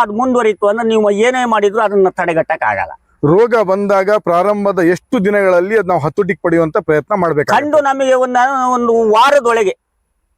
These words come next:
Speaker 1: ಅದನ್ನ ಮೆಡಿಸಿನ್ ಮಾಡಿದ್ರೆ ಸ್ವಲ್ಪ
Speaker 2: ಯಾವ ತರ ಮನುಷ್ಯನಿಗೆ ಆರೋಗ್ಯ ಹ-, ಕೆಡ್ತು ಅಂದಾಗ ತಕ್ಷಣ ನಾವು ಎಮರ್ಜೆನ್ಸಿ ಕರ್ಕೊಂಡು ಹೋಗ್ತೀವೋ,
Speaker 1: ಹೌದು, ಹೌದು.
Speaker 2: ಅದೇ ತರ
Speaker 1: ಅದೇ ರೀತಿನೇ, ಅದೇ ರೀತಿ
Speaker 2: ಮಾಡ್ಲೇಬೇಕಾಗತ್ತೆ.
Speaker 1: ಸ್ವಲ್ಪ ದೀರ್ಘ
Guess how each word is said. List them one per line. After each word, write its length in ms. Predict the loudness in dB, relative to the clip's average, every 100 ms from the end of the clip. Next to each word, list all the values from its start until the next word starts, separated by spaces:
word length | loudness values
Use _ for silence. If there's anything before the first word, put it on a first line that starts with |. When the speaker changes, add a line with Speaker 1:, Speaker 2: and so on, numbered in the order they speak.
| _ _ _ _ _ _
Speaker 1:
ಅದನ್ನ 260 | -4 -2 -2
ಮೆಡಿಸಿನ್ 420 | -2 -2 -2 -2
ಮಾಡಿದ್ರೆ 280 | 0 0 -2
ಸ್ವಲ್ಪ 360 | -2 -2 0 0
Speaker 2:
ಯಾವ 140 | 2 2
ತರ 180 | 2 0
ಮನುಷ್ಯನಿಗೆ 580 | 2 -2 -2 -2 0 2
ಆರೋಗ್ಯ 420 | 2 2 0 0 0 0
ಹ-, 140 | -6 -8
ಕೆಡ್ತು 320 | -2 -4 0 0
ಅಂದಾಗ 420 | 0 0 0 0 -2
ತಕ್ಷಣ 320 | -4 -4 -2 0
ನಾವು 180 | 0 0
ಎಮರ್ಜೆನ್ಸಿ 440 | 0 0 -2 -2
ಕರ್ಕೊಂಡು 300 | -2 0 0
ಹೋಗ್ತೀವೋ, 260 | 0 0 0 0
Speaker 1:
ಹೌದು, 240 | 0 -4
ಹೌದು. 140 | -6 -4 -2
Speaker 2:
ಅದೇ 180 | 0 0 0
ತರ 140 | 0 0
Speaker 1:
ಅದೇ 180 | 0 0
ರೀತಿನೇ, 320 | 0 -2 -2
ಅದೇ 180 | -2 -2
ರೀತಿ 300 | -4 -6 -4
Speaker 2:
ಮಾಡ್ಲೇಬೇಕಾಗತ್ತೆ. 600 | -2 0 0 0 -2 -2
Speaker 1:
ಸ್ವಲ್ಪ 220 | -2 0 -2 0
ದೀರ್ಘ 220 | 0